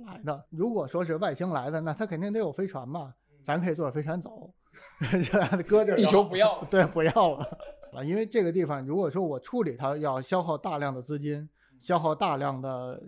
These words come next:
Speaker 1: 人力成本，各种成本，才能，可能能处理掉，还未必能真的处理掉。
Speaker 2: 嗯。
Speaker 1: 确实，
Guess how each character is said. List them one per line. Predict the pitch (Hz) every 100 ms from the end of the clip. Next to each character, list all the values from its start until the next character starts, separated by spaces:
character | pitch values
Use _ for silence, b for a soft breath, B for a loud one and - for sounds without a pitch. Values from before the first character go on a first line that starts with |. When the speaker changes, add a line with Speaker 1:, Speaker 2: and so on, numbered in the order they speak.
| 143
Speaker 1:
人 | 139 147
力 | 175
成 | - 147
本， | 151 135
各 | 185 156
种 | 123
成 | - 143
本， | 156 131
才 | - 139
能， | 160 190 _
可 | - - 139
能 | 117 160 220
能 | 147
处 | 147 147
理 | 127
掉， | 135
还 | 123 143
未 | 175
必 | 165 151
能 | 131 143
真 | 202
的 | 208
处 | 151 160
理 | 139 -
掉。 | 135 131 139
Speaker 2:
嗯。 | _ _
Speaker 1:
确 | - 208 156
实， | 143 139 196